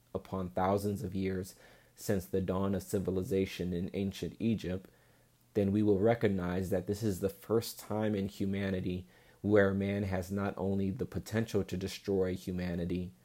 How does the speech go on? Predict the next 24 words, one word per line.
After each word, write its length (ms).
but 180
in 180
some 360
insane 680
way 420
seems 380
to 80
be 140
pursuing 680
our 220
own 260
destruction. 840
Tech 200
scientists 600
are 100
pushing 420
the 140
envelope 560
of 160
mixing 420
consciousness 760
with 200
artificial 580
intelligence 800